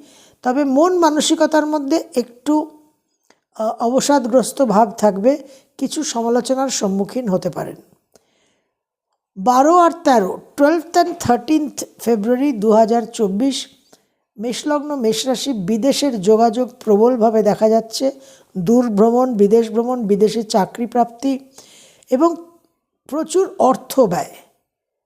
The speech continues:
সঙ্গে সেন্টিমেন্টাল, ইমোশনাল মাইন্ডটা ভীষণ স্ট্রং হবে। একটা প্র্যাকটিক্যাল অ্যাপ্রোচ রাখতে হবে। মায়ের শরীর স্বাস্থ্য নিয়ে কিছু আকস্মিক উৎকণ্ঠা হতে পারে। এবং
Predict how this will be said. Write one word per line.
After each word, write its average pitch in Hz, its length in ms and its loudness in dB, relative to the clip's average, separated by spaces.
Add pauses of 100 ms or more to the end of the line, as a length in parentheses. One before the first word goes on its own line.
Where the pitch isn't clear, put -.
(260)
সঙ্গে 302 540 -2
সেন্টিমেন্টাল, 330 960 0
ইমোশনাল 285 560 -2
মাইন্ডটা 262 480 -4
ভীষণ 262 420 -2
স্ট্রং 262 400 -2
হবে। 269 260 0 (1300)
একটা 311 180 -8
প্র্যাকটিক্যাল 311 720 0
অ্যাপ্রোচ 285 500 0
রাখতে 262 360 0
হবে। 285 260 2 (840)
মায়ের 240 520 2
শরীর 311 340 2
স্বাস্থ্য - 460 0
নিয়ে 285 240 -2
কিছু 277 320 -2
আকস্মিক - 920 -4 (220)
উৎকণ্ঠা 262 580 -2
হতে 277 180 0
পারে। 269 260 -2 (840)
এবং 285 140 0